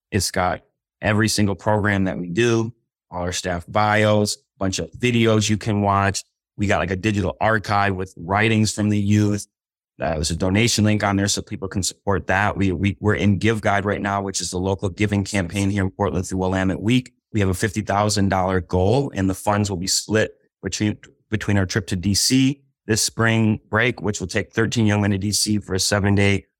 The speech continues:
public policy and historically Black college tour and leadership experience, and then our Black Star Homecoming Expedition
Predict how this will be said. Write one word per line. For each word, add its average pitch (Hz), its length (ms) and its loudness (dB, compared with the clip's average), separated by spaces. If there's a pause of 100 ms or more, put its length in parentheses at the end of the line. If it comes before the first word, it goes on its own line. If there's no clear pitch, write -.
(100)
public 101 300 -2
policy 104 520 0
and 98 100 0
historically 101 400 -4
Black 95 220 -4
college 113 520 0 (400)
tour 113 400 4
and 104 100 4
leadership 110 320 2
experience, 104 540 0
and 95 240 0
then 98 140 2
our 92 200 0
Black 98 300 -2
Star 95 220 -2
Homecoming 104 520 -2
Expedition 90 720 -2